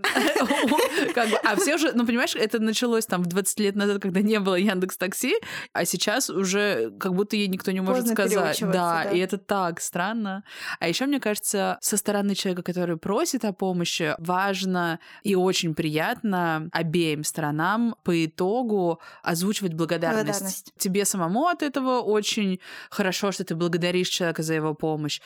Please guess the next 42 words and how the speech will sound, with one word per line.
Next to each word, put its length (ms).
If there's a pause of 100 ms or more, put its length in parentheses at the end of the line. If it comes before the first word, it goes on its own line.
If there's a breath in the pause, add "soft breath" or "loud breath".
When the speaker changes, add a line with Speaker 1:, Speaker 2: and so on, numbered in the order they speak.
(220 loud breath)
Speaker 1:
Ему 360
это 220
приятно, 520
и 120
это 200
очень 440
важный 380
фактор, 640 (320 loud breath)
и 100
очень 200
важная 260
часть, 220
которую 500
супер 360
нельзя 540
упускать. 640 (140)
Speaker 2:
Это 120
прям 200
хорошая 380
ремарка, 340
я 20
согласна, 440
Оксана, 280
Speaker 1:
Хотя 200
Speaker 2:
да. 40
Speaker 1:
она 100
казалась 420
бы 100
очень 220
очевидной, 340
но 80
я, 120
например, 400 (220 loud breath)
получаю 300
огромное 400
удовольствие, 480
когда 260
я 40
благодарю 460
людей 300
за 120
что-то. 560